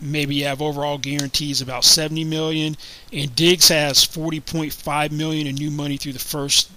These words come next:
new year. It's sixty point eight percent through the second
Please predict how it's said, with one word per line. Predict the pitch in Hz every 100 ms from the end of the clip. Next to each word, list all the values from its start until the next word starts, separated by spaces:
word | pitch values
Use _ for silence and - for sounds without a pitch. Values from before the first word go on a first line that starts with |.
| -
new | 151
year. | 147 143 143 147 143 - - - - -
It's | 180 -
sixty | - 165 - 151
point | - 156 143
eight | 139 160 -
percent | 151 - 156 147 -
through | 151
the | 135
second | - 139 139 143